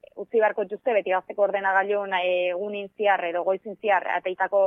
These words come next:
argazki guztik, ino gero eurek izan dute aukera lasaixeago, ba, ekainak hameka arte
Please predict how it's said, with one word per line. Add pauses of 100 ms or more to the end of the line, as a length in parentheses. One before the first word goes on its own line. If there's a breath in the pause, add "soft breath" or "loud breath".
(140)
argazki
guztik, (300 loud breath)
ino
gero
eurek
izan
dute
aukera
lasaixeago,
ba, (280)
ekainak
hameka
arte